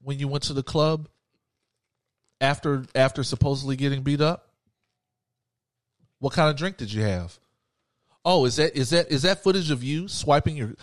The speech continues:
swiping my client's credit card with your, with your right hand? It's right hand? That's the one that got hurt? Is that the one you're swiping it with, uh, when you're at the club spending his money? <laughs> After he hit you?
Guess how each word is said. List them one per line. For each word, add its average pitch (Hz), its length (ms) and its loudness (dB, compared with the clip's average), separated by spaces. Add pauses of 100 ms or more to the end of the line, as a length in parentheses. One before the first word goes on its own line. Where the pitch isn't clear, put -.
(180)
swiping 147 720 -2
my 123 120 0
client's 143 400 -2
credit 147 260 -2
card 185 380 -2 (840)
with 131 140 -6
your, 120 140 -2
with 131 240 -2
your 120 80 4
right 160 180 4
hand? 208 320 -2 (540)
It's 117 100 -12
right 147 220 4
hand? 202 340 -2
That's 143 180 0
the 165 60 -6
one 160 140 2
that 156 80 2
got 160 180 4
hurt? 202 260 2 (1300)
Is - 40 -16
that 139 140 2
the 165 60 -2
one 156 120 2
you're 147 80 0
swiping 170 400 2
it 180 100 -6
with, 202 360 -2 (180)
uh, 139 300 4
when 139 180 -4
you're 143 140 0
at 156 80 0
the 156 80 -12
club 175 280 -2
spending 170 280 -4
his 151 140 -8
money? 180 280 -2 (840)
<laughs> - 800 -20
After 143 260 0
he 139 60 2
hit 170 200 0
you? 247 140 -12